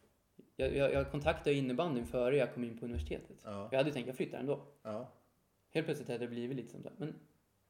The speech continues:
Speaker 1: jag ska dra.
Speaker 2: Ja.
Speaker 1: Eh, lyckligtvis kände jag ju en person i Örebro innebandy då.
Speaker 2: Ja.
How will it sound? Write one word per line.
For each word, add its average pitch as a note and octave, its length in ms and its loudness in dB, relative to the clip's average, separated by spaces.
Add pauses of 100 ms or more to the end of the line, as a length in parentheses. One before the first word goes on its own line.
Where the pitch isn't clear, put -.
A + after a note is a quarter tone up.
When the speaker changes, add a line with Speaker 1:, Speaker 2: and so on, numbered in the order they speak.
Speaker 1:
jag C#3+ 120 -4
ska B2+ 120 -8
dra. A#2+ 200 -6 (220)
Speaker 2:
Ja. G2+ 120 -10 (1500)
Speaker 1:
Eh, A#2+ 300 -10
lyckligtvis D#3+ 720 -2
kände E3 340 2
jag G3 100 8
ju E3 60 6
en B2 140 2
person A#2+ 440 -4
i A#2 300 -6
Örebro A#2 240 -6
innebandy A#2 380 -6
då. - 180 -4
Speaker 2:
Ja. A2 120 -2